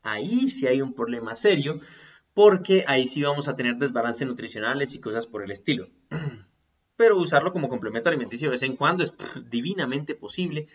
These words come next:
y no se ha comprobado de que tenga efectos mortales, así como en la foto del gatito, a los animales, porque si tuviera efectos mortales, créanme que ya se hubiera eliminado. <clears throat> Investigadores de todo el mundo todo el tiempo están evaluando las dietas, las formulaciones de dietas para gatos, para perros, para animales.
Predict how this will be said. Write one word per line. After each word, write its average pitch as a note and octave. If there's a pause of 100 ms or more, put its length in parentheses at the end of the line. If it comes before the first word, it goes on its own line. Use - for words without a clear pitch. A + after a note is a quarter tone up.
(400)
y D3+
no D3+
se D#3
ha C3+
comprobado C#3+
de C#3
que B2+
tenga B2
efectos C3
mortales, B2 (100)
así -
como A2
en G#2
la G2
foto A2+
del A#2
gatito, B2 (480)
a A2+
los A2+
animales, D#3
porque E3
si D#3
tuviera F#3+
efectos G3+
mortales, F#3
créanme F3+
que B2+
ya C#3
se C#3+
hubiera B2+
eliminado. C3 (220)
<clears throat> -
Investigadores E3
de G3+
todo G3
el G#3
mundo G3+
todo G3+
el G3
tiempo G3
están F#3+
evaluando E3
las C3
dietas, B2
las G#2+
formulaciones A2
de G#2
dietas G#2
para G2
gatos, A#2
para F#2
perros, A#2
para G2
animales. A2+